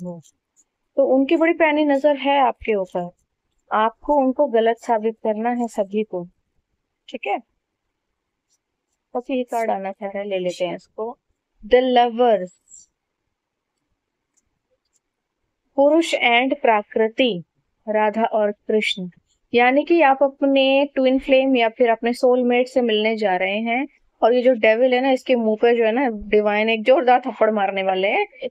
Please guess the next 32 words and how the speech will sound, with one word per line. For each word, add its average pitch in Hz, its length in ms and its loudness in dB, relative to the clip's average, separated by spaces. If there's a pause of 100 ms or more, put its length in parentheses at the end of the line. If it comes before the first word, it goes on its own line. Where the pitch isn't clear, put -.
(100)
ईश्वर 302 440 2
जो 285 180 2
है 247 300 2
आपको 220 560 -2
आपके 233 340 0
भाग्य 214 360 -4
का 226 200 -4
हिस्सा 208 320 -4
देकर 196 320 -6
रहेंगे, 202 460 -4 (400)
कोई 294 280 4
भी 285 160 2
इसे 262 180 2
आपसे 240 360 2
छीन 240 300 0
नहीं 220 180 0
सकता। 226 400 -2 (160)
आप 220 140 -2 (140)
पहले 247 260 4
से 302 140 0
ही 220 340 -4
विजयी 214 420 0
हैं, 233 240 -4 (320)
but 247 140 4
हाँ, 214 380 0
ये 254 240 2
अपनी 277 300 2
आखिरी 247 440 2
कोशिश 285 420 0
तो 294 120 2
जरूर 220 380 2
करेगा, 185 440 0